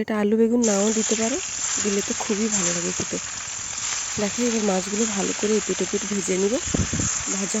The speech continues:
হয়ে গেলে নামিয়ে নিব। আমার এই পেজে যদি কেউ নতুন হয়ে থাকো অবশ্যই আমাকে ফলো করে আমার পাশে থাকবে।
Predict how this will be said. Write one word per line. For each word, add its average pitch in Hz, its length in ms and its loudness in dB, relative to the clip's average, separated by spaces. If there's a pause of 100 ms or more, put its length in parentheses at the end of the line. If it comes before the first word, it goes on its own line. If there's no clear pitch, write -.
হয়ে 208 260 2
গেলে 220 140 0 (100)
নামিয়ে 202 320 2
নিব। 190 120 -2 (1120)
আমার 220 180 4 (100)
এই 214 60 6 (100)
পেজে 226 280 4
যদি 247 240 2
কেউ 262 120 6 (100)
নতুন 220 320 2
হয়ে 269 200 2
থাকো 269 180 4 (280)
অবশ্যই 226 400 2
আমাকে 220 280 4
ফলো 208 260 4
করে 233 180 4
আমার 233 180 4
পাশে 196 280 -2
থাকবে। 202 260 -4